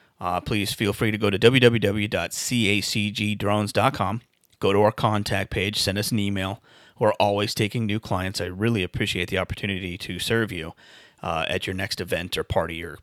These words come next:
or whatever it may be. And as always, you know, I just, like,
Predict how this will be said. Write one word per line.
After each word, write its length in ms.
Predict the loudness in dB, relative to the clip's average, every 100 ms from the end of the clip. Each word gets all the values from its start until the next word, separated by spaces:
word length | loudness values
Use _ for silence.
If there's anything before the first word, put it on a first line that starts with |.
| -12
or 140 | -10
whatever 380 | -8 -6 -8 -10
it 80 | -14
may 140 | -16
be. 200 | -16 -16 -18 _ _ _ _ _ _ -20 -20 -20 -20 _
And 400 | 6 8 6 2 0
as 380 | 0 0 -4 -4
always, 460 | -2 -2 -2 -4
you 80 | -6
know, 80 | -6
I 80 | -4
just, 200 | -6 -4
like, 160 | -8